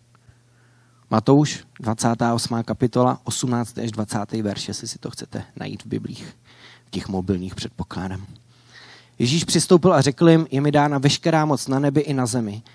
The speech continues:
Jděte ke všem národům a získávejte mi učedníky. Křtěte je ve jménu Otce i Syna i Ducha Svatého a učte je, aby zachovávali všecko, co jsem vám přikázal. A hle,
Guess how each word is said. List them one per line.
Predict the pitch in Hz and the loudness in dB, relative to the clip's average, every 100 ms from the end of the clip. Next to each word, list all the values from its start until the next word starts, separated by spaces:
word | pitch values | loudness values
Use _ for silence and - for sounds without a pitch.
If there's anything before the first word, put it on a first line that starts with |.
| - _ | -20 _
Jděte | 104 147 175 | 0 2 2
ke | - | 2
všem | 160 175 160 | 2 2 4
národům | 151 156 147 131 | 6 6 6 4
a | 120 | 2
získávejte | 117 127 147 139 139 | -2 -2 0 0 2
mi | 143 139 | 0 0
učedníky. | 131 131 113 101 90 | 0 0 0 -6 -12
Křtěte | - - - 139 151 | -10 -4 0 4 4
je | |
ve | 139 | 4
jménu | 139 131 127 - | 4 2 -2 0
Otce | 135 - 165 | -2 0 -2
i | 139 | -2
Syna | 117 - 139 | -2 0 0
i | 135 127 | 0 0
Ducha | 120 143 | 0 0
Svatého | - 123 - 131 127 | 0 0 2 0 0
a | |
učte | 127 120 - - | -2 -4 -2 0
je, | 101 101 - - - - | -2 -4 -12 -20 -20 -12
aby | 101 117 | -4 0
zachovávali | 110 123 170 165 170 160 | 0 0 2 4 4 2
všecko, | - 165 151 - 180 | 2 0 0 0 -2
co | - | -2
jsem | - 160 | -4 -2
vám | 151 147 | -2 -2
přikázal. | - 131 127 117 98 98 110 _ _ _ _ _ | -4 -4 -4 -4 -8 -10 -16 _ _ _ _ _
A | - | -6
hle, | 95 104 120 | -2 -2 -2